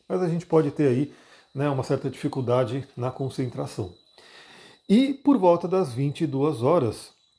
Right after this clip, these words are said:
já é uma oposição a Mercúrio. Então o que que eu diria? Hoje, durma cedo, né? Procure dormir cedo. Tenha boas conversas ali, né, à tarde.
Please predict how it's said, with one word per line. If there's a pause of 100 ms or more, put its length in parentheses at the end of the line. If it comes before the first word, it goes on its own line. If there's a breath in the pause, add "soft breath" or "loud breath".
(600)
já
é
uma
oposição
a
Mercúrio. (680 soft breath)
Então
o
que
que
eu
diria?
Hoje,
durma
cedo, (340)
né?
Procure
dormir
cedo. (340 loud breath)
Tenha
boas
conversas
ali,
né,
à
tarde.